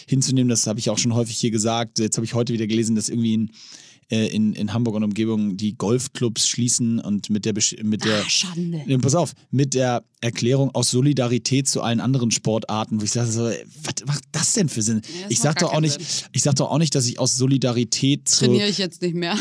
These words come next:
Speaker 2: <laughs>
Speaker 1: Ja, oder aus Solidarität zu Kellnern arbeite ich jetzt auch nicht mehr, weil die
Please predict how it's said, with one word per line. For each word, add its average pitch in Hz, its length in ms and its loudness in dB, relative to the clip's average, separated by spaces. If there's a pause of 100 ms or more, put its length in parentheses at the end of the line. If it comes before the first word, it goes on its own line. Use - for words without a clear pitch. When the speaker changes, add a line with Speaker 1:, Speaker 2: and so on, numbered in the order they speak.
Speaker 2:
<laughs> 381 140 -2
Speaker 1:
Ja, 151 220 4
oder 139 160 4
aus 139 100 4
Solidarität 143 640 2
zu - 160 0
Kellnern 135 720 2 (320)
arbeite 135 360 2
ich 117 100 0
jetzt 120 120 2
auch 120 140 4
nicht 123 120 6
mehr, 101 280 2
weil 107 240 2
die 110 160 -2